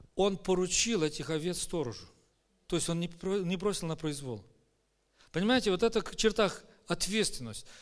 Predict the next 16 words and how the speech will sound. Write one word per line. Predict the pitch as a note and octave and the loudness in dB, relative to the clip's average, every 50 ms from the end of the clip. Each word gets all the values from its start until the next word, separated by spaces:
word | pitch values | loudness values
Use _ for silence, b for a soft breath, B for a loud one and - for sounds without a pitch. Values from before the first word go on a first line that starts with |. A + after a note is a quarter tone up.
| B B B | B B B
Я | - E3 G3 | 4 4 4
думаю, | G#3+ A3+ A3+ A3 - | 4 4 2 2 2
что | - G#3+ F#3+ | 4 4 4
с-, | - - - - D#3+ | 6 4 2 2 0
с-, | C#3+ - - - | -4 -8 -8 -6
в | D#3+ D#3 D3 C#3+ | -4 -4 0 6
вашем | F3+ A3 G#3 - G3 G3 F#3 | 8 8 8 8 2 -2 0
возрасте | F#3+ G#3 G3+ E3+ E3 D3+ - - F3 | 0 0 0 2 0 0 0 0 0
очень | F3 E3+ - F3 E3 | 0 0 -2 -2 -2
важно | C#3+ C#3+ F#3 G3+ G#3 G3 F#3+ F#3 - | 0 4 4 4 4 2 -4 -8 -6
формировать | - - E3+ F3 E3 E3 E3 E3+ F3 F3+ F3+ E3+ - - | -4 -4 -4 -2 0 0 0 0 0 0 -2 -2 -2 -4
эту | D#3+ D#3+ E3 D#3+ | -4 0 0 -2
ответственность, | D3 - A#2+ D#3+ D#3 C3+ - - B2 A2 - - | -2 -2 -2 -2 -2 -2 -2 -6 -8 -10 -10 -6
обязательность. | - D3+ C#3 C3 D#3+ D#3 D3+ F3 D3+ B2 - A#2+ A2+ A2 A2 - - B B B B B B B | -6 -6 -4 -2 -4 -2 0 -2 -2 -2 -4 -10 -12 -12 -12 -14 -16 B B B B B B B
Сказал, | - - - F#3+ F3+ E3+ G#3 A3 G#3 F3 C#3 | -4 2 2 2 4 4 4 6 6 4 4
сделай. | B2 C3+ D#3+ F3 E3 B2 G#2+ F#2+ | -2 -4 -2 -2 -2 -2 -4 -8